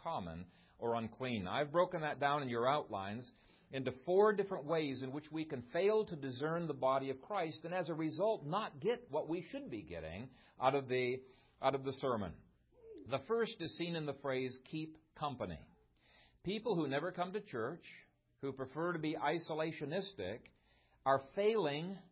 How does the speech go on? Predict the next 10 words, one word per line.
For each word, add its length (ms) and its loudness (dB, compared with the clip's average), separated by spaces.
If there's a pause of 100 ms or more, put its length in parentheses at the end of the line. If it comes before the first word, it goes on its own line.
(160)
to 80 -6
discern 520 0
the 80 -2
body 380 0
of 120 -10
Christ. 540 -6 (320)
They're 220 0
failing 520 6
to 260 -2 (220)
properly 500 4